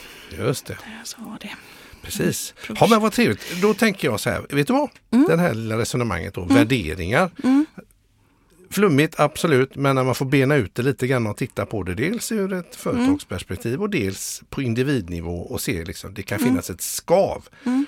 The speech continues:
Speaker 1: Och det är det man vill ha bort.
Speaker 2: Mm.
Speaker 1: Man vill ha det, att det ska lira.
Speaker 2: Mm.
Speaker 1: Och, eh, där känner jag att jag är lite mer bekväm med vad
Speaker 2: Mm.
Speaker 1: värderingar betyder.
Speaker 2: Mm.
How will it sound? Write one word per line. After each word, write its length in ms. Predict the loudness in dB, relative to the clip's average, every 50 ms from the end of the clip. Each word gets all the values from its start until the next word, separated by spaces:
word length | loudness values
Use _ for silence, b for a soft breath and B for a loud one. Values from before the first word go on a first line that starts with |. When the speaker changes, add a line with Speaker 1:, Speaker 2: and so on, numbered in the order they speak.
| -4
Speaker 1:
Och 100 | -10 -10
det 120 | -8 -6 -6
är 40 |
det 440 | -6 -8 -4 -2 0 0 2 2 0
man 160 | 0 0 -2
vill 120 | -2 0 -2
ha 80 | 0
bort. 320 | 0 0 0 0 -2 -4 -4
Speaker 2:
Mm. 120 | 0 2 2
Speaker 1:
Man 100 | 2 2
vill 180 | 0 -2 -2
ha 220 | -2 -2 -2 -2 -4
det, 240 | -6 -6 -8 -8
att 120 | -10 -8 -8
det 80 | -8 -4
ska 160 | -2 0 2
lira. 480 | 4 4 4 2 2 0 0 0 -2 -2 B B B B B
Speaker 2:
Mm. 260 | -2 0 0 0 0 0
Speaker 1:
Och, 300 | 0 0 2 4 4 2
eh, 120 | 2 0 -2
där 240 | -4 -2 -2 -2
känner 240 | -2 -2 -2 -2 0
jag 140 | 2 2 2
att 120 | 0 0
jag 240 | 0 0 0 0 0
är 80 | -2 -2
lite 600 | -4 -6 -6 -4 -2 0 0 0 0 -2 -2 -2 -2
mer 160 | -2 -4 -4
bekväm 380 | -4 -6 -6 -6 -6 -6 -6 -6
med 120 | -6 -4
vad 100 | -2 0 2
Speaker 2:
Mm. 200 | 2 2 0 0
Speaker 1:
värderingar 480 | -2 -2 0 0 -2 -2 -4 -4 -6
betyder. 340 | -8 -10 -10 -12 -12 -12 -16 -18 _ -6 -2
Speaker 2:
Mm. 300 | 0 2 2 0 0